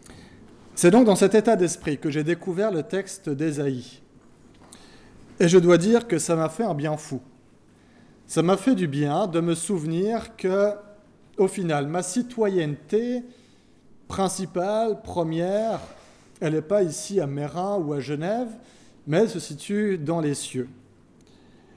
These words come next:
Et que ces questions de sous et d'argent qui peuvent quand même souvent nous causer beaucoup de soucis et de préoccupations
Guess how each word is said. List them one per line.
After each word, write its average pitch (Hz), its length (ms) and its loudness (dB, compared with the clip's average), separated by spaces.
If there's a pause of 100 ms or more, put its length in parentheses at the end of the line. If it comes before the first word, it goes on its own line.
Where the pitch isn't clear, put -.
(320)
Et 190 100 8
que 247 520 4 (600)
ces - 220 -4
questions 202 420 0
de 151 140 -2
sous 233 400 -2
et 147 80 0
d'argent 151 500 -2
qui 170 160 -6
peuvent 226 300 -2
quand 170 120 -6
même 147 220 -4
souvent 156 380 -6
nous 139 140 -4
causer 170 600 -2 (540)
beaucoup 165 560 2
de 151 100 4
soucis 165 600 -2
et - 20 2
de 139 100 2
préoccupations 175 1160 -2